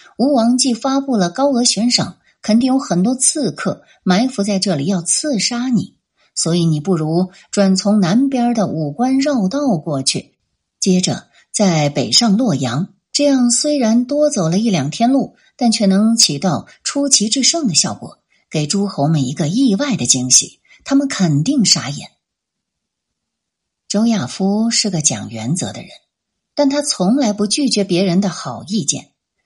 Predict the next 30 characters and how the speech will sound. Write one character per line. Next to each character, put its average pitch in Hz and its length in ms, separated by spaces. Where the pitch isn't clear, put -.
赵 277 240
奢 254 220
的 165 100
计 151 220
划 - 340
确 294 300
实 - 120
比 147 140
他 226 240
的 254 80
要 131 140
好， - 320
不 196 220
服 165 240
不 180 140
行。 135 480
至 277 160
于 269 100
自 269 140
己 190 100
的 175 80
面 233 320
子 165 140
呢， 160 260
没 139 320
关 165 300
系， - 340
不 143 180
重 123 240
要， - 200